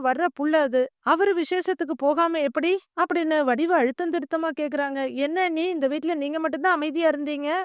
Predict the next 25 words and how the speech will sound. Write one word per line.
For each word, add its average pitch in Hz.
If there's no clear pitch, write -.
இப்ப 311
நீங்களும் 349
பேச 311
ஆரம்பிச்சிட்டீங்க?" 302
அப்படின்னு 320
சக்திவேல் 330
கேக்குறாரு. 277
"இந்த 294
பாருடா, 302
இவ 302
உன் 311
அண்ணி, 339
இவளை 277
பேசக்கூடாதுன்னு 311
நீ 320
சொல்லக்கூடாது, 302
முதல்ல 359
யார்கிட்ட 330
எப்படி 262
பேசணுங்கிறத 302
நீ 277
முதல்ல 330
கத்துக்கோ. 262
பழனிவேல் 381
நிச்சயதார்த்தத்துக்கு 302